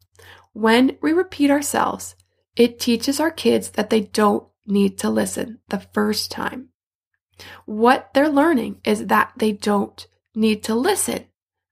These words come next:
until you get mad, until you raise your voice. If you're packing lunches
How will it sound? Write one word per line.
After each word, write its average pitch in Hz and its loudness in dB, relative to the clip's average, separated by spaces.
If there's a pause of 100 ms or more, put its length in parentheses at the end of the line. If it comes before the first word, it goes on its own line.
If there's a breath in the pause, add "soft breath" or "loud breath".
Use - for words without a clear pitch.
until 220 2
you 214 0
get 208 -4 (100)
mad, 208 -4 (340 soft breath)
until 226 2
you 233 2
raise 202 0
your 208 -2
voice. - 0 (360 soft breath)
If 226 2
you're 262 4
packing 226 -2
lunches 254 2